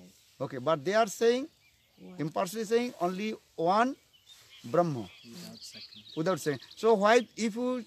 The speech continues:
Speaker 1: tell to this, the Maya, so Maya means second is coming or not?
Speaker 2: Mm. Yes.
Speaker 1: Huh? This is the thing.
Speaker 2: Okay.
Speaker 1: So why you are the second, second word? So, so that means you accept the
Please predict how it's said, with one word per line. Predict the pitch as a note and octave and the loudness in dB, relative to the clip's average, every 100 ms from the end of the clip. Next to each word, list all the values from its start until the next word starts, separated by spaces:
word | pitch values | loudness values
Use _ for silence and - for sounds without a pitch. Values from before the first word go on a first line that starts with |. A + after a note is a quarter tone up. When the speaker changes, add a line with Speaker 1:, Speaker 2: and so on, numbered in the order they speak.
| _ - | _ -2
Speaker 1:
tell | A3 A3 | 0 -2
to | A3 A3 A3+ - | -4 -4 -6 -8
this, | D#3 F#3+ F3+ | -4 -4 -4
the | G3 G3+ G3 - - - | -6 -6 -8 -12 -14 -4
Maya, | D#3+ G#3+ G3 F3 - | 2 4 4 0 -6
so | - G3+ | -6 -2
Maya | G3 A3+ | 2 2
means | A3+ G#3+ | 2 0
second | B3+ A#3+ C4 | 2 4 2
is | A#3 F3 | -2 -2
coming | A#3 B3 A3 | -2 0 -2
or | |
not? | D3+ A2 - - F#3 | -2 -4 -10 -20 -20
Speaker 2:
Mm. | F3+ F3+ - - - - E3+ - - - - - - - - - - | -20 -20 -20 -20 -20 -20 -20 -20 -20 -20 -20 -20 -20 -20 -20 -20 -20
Yes. | F#3+ F#3 E3+ - | -18 -16 -18 -10
Speaker 1:
Huh? | C3 F3+ F#3+ _ _ - | -4 -4 -6 _ _ -12
This | C#3+ | -10
is | C3 | -10
the | A2 | -14
thing. | A#2+ _ _ _ | -20 _ _ _
Speaker 2:
Okay. | F3 _ F3+ F3 _ | -20 _ _ -20 _
Speaker 1:
So | - E3 | -4 -2
why | F3 | 0
you | A3+ A3+ | 0 0
are | |
the | G3+ G3 | 0 -4
second, | G#3 F#3+ F3 D3 | -4 -6 -8 -8
second | E3+ D3+ A#2+ | -6 -6 -6
word? | G#2+ | -8
So, | E3+ | -8
so | E3 G3 | -6 0
that | G#3 A3 | 0 0
means | B3 G#3+ | -4 -4
you | A3+ A#3+ G#3 | -4 -4 -4
accept | - - C4+ D#4+ | -4 0 0 0
the | G3 A#3 | 4 4